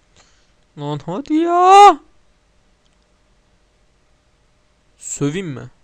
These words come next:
Bunu mu istiyorsun? Çok pis sövebilirim. Ha. Sonunda. Egan Zegan macera map. Oynadım mı bilmiyorum. Egan Zegan uzay. Egan Zegan imkansız. Egan Zegan epic run. Ee, Egan Zegan quiz.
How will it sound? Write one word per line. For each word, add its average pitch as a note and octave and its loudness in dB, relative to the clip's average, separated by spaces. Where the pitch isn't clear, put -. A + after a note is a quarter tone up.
Bunu E3+ -14
mu E3 -10
istiyorsun? - -18
Çok G3 -2
pis - -18
sövebilirim. C3 -12
Ha. F3 -2
Sonunda. D3 -10
Egan D3 -8
Zegan D#3+ -6
macera D3+ -6
map. D3+ -10
Oynadım D3+ -10
mı C3+ -14
bilmiyorum. C3+ -14
Egan D3 -8
Zegan D3 -8
uzay. C3+ -10
Egan C#3+ -12
Zegan D3+ -10
imkansız. C#3+ -14
Egan D3 -10
Zegan D3 -10
epic C#3+ -14
run. B2 -14
Ee, C3+ -14
Egan D3+ -10
Zegan D#3 -10
quiz. D#3 -14